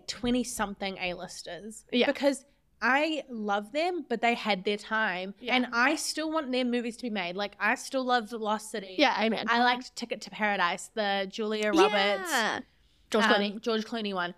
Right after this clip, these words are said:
Speaker 1: Loved that as well. Don't get it twisted. I still want them to make rom-coms.
Speaker 2: Yeah, I still want
Speaker 1: I just
Speaker 2: Adam Sandler
Speaker 1: also
Speaker 2: and Jen
Speaker 1: want
Speaker 2: Aniston.
Speaker 1: Yes, but I also want younger A-list celebrities to make rom-coms.
Speaker 2: I think
Speaker 1: Because I wanna see people that look like,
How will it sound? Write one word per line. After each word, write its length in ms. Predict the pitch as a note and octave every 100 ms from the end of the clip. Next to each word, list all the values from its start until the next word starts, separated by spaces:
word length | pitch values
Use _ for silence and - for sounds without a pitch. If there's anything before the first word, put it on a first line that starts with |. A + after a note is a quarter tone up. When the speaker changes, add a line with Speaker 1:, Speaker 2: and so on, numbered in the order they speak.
| _
Speaker 1:
Loved 400 | A3 A3+ B3+ B3
that 160 | B3+ A#3+
as 140 | A3+
well. 240 | A#3 F3 - -
Don't 140 | A#3+ C4+
get 80 | D4+
it 20 |
twisted. 260 | D4+ - -
I 160 | G#3 B3
still 300 | - C#4+ C4
want 300 | A#3 A3 G3+
them 200 | A3+ G#3+
to 120 | G#3+
make 220 | G#3+ G3
rom-coms. 420 | G#3+ G#3+ G#3+ - B3
Speaker 2:
Yeah, 160 | F3+
I 100 | A3+ C4+
still 240 | F#4+ E4+
want 220 | D#4+ D#4+ C4+
Speaker 1:
I 60 |
just 220 | C4+ C4
Speaker 2:
Adam 200 | B3+ B3
Sandler 140 | A#3+ A#3
Speaker 1:
also 180 | A3+ A3+
Speaker 2:
and 200 | A#3 C4+
Jen 160 | A3
Speaker 1:
want 140 | G#3 G3
Speaker 2:
Aniston. 360 | - - - C#4 _
Speaker 1:
Yes, 300 | B3+ F4+ D#4
but 120 | -
I 80 | B3+
also 340 | A#3+ B3+ C#4 D4
want 300 | A#3 B3 B3+ A#3
younger 720 | G#3+ A3+ B3+ C4+ C4 B3+ B3 - _ _ _ -
A-list 380 | B3 C#4 B3+ -
celebrities 500 | B3+ C4 C4 B3+ -
to 60 |
make 220 | C4+ D#4 E4
rom-coms. 800 | G4 G#4 F4 A3+ F#3 F#3+ G#3 -
Speaker 2:
I 120 | B3+
think 220 | D4 F4+ F4+
Speaker 1:
Because 220 | F4+ F4 -
I 140 | F4
wanna 320 | F#4 G4 G4 F#4 -
see 340 | - - E4
people 260 | D4+ D#4+ E4
that 160 | D#4+ C4
look 240 | B3 D4
like, 200 | C#4+ C#4